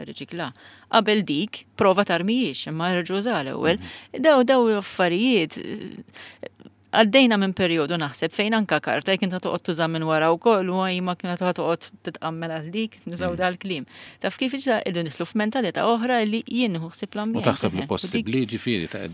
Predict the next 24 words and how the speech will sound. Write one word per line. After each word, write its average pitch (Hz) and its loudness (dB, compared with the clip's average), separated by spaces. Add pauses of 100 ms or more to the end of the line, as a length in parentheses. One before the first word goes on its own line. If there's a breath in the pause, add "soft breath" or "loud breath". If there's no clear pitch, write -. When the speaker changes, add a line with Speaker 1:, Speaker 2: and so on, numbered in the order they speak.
(180)
Speaker 2:
għax - -8 (540 loud breath)
naħseb 120 -4
qed 123 -6
titkellem 98 0
b'mod 87 -6
speċi, 90 -8
eh, 73 -16
idealistiku, 92 -4
ġifieri 98 -4
dan 113 0
qed 90 -6
tarahom 107 -2
isiru, 123 -4
inti 147 0
Speaker 1:
Diġà 135 2
Speaker 2:
ġifieri 127 0
Speaker 1:
saru 123 -2
realtajiet, 127 -6
eħe. 120 -8
Speaker 2:
F'liema 120 -2
sens, 147 -2
Speaker 1:
Ħafna 147 -4
Speaker 2:
jiġifieri? 143 -4
Speaker 1:
skej-, - -